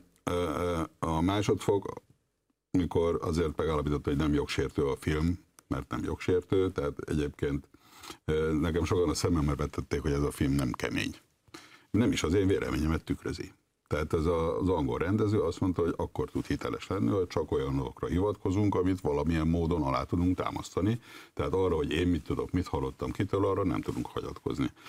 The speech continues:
Kiváló segítségem is volt a Tamás, aki ezeket azért elég jó kontrollálta, sokat segített nekünk ebbe a filmben.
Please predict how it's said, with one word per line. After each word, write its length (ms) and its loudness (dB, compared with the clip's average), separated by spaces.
Kiváló 340 0
segítségem 600 0
is 120 -4
volt 280 -2
a 140 -2
Tamás, 380 -2
aki 160 -2
ezeket 380 0
azért 220 0
elég 220 0
jó 280 0
kontrollálta, 680 -2
sokat 280 -4
segített 400 -2
nekünk 240 2
ebbe 220 2
a 60 0
filmben. 500 2